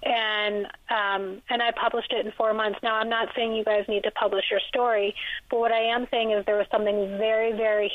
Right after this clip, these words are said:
healing in being able to write my story. And, you know, I've, I've talked to others, and we've come to the conclusion that even if you, you don't want to put out a book, and that's fine, um, writing your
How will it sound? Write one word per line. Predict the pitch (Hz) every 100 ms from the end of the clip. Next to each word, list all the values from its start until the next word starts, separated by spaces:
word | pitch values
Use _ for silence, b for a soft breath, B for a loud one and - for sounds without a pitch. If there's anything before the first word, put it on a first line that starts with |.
| -
healing | 214 214 220 254 311 - - b b -
in | 233 220
being | 240 226
able | 226 214 208
to | 202 226
write | 202 190
my | 190 190 -
story. | - 185 180 - 233 - - B B B B -
And, | - 269 254 240 - -
you | 269
know, | 247 240 226
I've, | 196 240 240 226 -
I've | - 233 - -
talked | - 254 262
to | 269
others, | 240 247 247 240 220
and | 226 220 208 - 247
we've | 247 -
come | - 240
to | 240
the | 226
conclusion | 233 220 247 240 247 226
that | 214 214 - B B B -
even | 269 285 285
if | 262
you, | 247 240 226
you | - 226
don't | 240 240
want | 220 214
to |
put | 196 214
out | 196 190
a |
book, | 185 190 202
and | 196
that's | 214 -
fine, | 208 175 180 - - B B B
um, | - 226 226 220 214 - - - - 247
writing | 247 294 349 330
your | 302